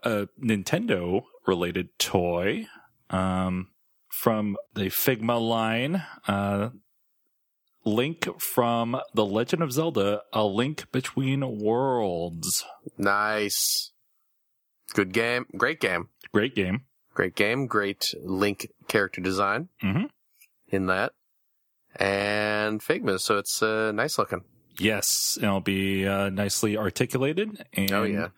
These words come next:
Speaker 1: uh, they didn't show off any of the accessories. It's just a gray prototype right now. But,
Speaker 2: Right.
Speaker 1: um, you can imagine they'd have a bunch of stuff.
Speaker 2: Oh, yeah. The Figmas usually come with a pretty good amount of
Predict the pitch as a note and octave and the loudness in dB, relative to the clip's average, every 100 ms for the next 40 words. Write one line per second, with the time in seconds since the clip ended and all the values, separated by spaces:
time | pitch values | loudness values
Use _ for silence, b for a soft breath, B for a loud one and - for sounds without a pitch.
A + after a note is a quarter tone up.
0 | B B B B B B - A#2+ B2 B2+ | B B B B B B 0 2 2 0
1 | E3 F#3 G3+ E3 D3+ D3+ C3+ A2+ A2+ - | 0 0 0 0 2 0 2 0 0 0
2 | C#3+ C#3+ - G2 C3 - - - - G#2+ | 0 2 2 2 0 0 0 0 0 0
3 | F#2 - A2 G2 - G2+ F2+ - F#2 - | 0 0 0 0 0 0 0 0 -4 -2
4 | G2 E2+ F2 F2 A2+ _ _ F2 E2 G#2+ | -4 -2 -2 -2 -4 _ _ -2 0 0
5 | F2 D#2 F2 F2+ - - F#2+ F#2 - G2 | 2 0 -2 -6 -12 -4 -2 -2 0 0
6 | F2 F2 F2 - E2+ F2 F2 G2+ G2 G2 | 0 0 0 0 -2 -2 -2 0 0 -2
7 | - D#3 - - E2+ E2 - B B B | 0 0 0 0 0 -2 -4 B B B
8 | C3+ G#2+ F#2 E2 E2 G2 - G2 F#2 F2 | 0 0 0 -2 -4 -2 0 2 0 0
9 | F#2 F2+ F2+ - F#2 F2 F2+ F2+ - - | -2 0 0 0 0 0 -2 -2 -2 -2
10 | F2+ F2+ F#2 F2+ F2+ F2+ F#2+ | 0 0 2 2 0 -2 -4